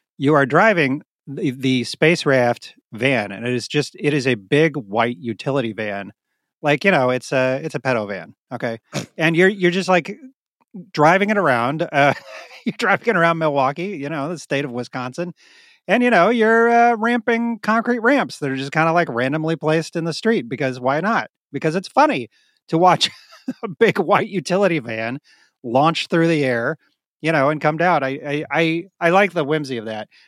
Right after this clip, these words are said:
Speaker 1: But you're talking about how it, it, um, it, it felt like, um, inside jokes. I think the whole game is, like, one big inside joke, you know? And I, I think my enjoyment of the game came from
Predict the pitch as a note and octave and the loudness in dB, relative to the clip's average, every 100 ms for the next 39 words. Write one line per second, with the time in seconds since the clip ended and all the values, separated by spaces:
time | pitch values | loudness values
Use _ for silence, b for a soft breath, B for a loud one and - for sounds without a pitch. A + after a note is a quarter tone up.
0 | b E3+ A#3 A#3+ G#3 F#3 F3+ E3 D3+ D3 | b -6 -2 2 2 2 2 2 2 2
1 | C#3+ C#3 C#3+ - - D3+ C3+ C3+ A#2+ A#2 | 2 -2 -6 -6 -6 -4 -2 -2 -4 -8
2 | - _ _ _ _ _ _ _ - D3+ | -16 _ _ _ _ _ _ _ -4 -4
3 | - E3+ C#3 E3 E3+ D3+ C#3 C3+ A#2+ A2 | -4 -6 -2 2 4 2 0 -4 -4 -6
4 | - _ _ _ - D3+ C#3+ C#3 A2+ C3+ | -12 _ _ _ -6 -4 0 0 0 0
5 | D3 - - G#3 D4+ F3+ C3+ C3 C3+ F#3 | 0 -2 -2 0 2 4 4 4 2 2
6 | C3 A2 A2 A#2+ A#2 A2 G#2+ A#2 A2 A#2 | 0 -4 -6 -4 -6 -6 -8 -10 -10 -10
7 | G2 F#2+ F2+ - _ _ _ - B2 A2+ | -12 -12 -14 -16 _ _ _ -12 -8 -6
8 | B2 _ _ _ _ _ _ - D#3 D3 | -6 _ _ _ _ _ _ 0 2 2
9 | F3 C#3 F3 - D3+ F#3 E3+ D3 E3+ F#3 | 0 0 0 0 0 0 0 2 2 2
10 | C#3+ D3+ D3+ C#3 B2+ A2 G#2+ C#3+ D#3+ D3+ | 2 2 2 -2 -4 -6 -4 -2 -2 -4
11 | C3 - C3 B2 A#2 C3+ A#2 A2 A2 | -8 -8 -6 -6 -8 -4 -4 -4 -10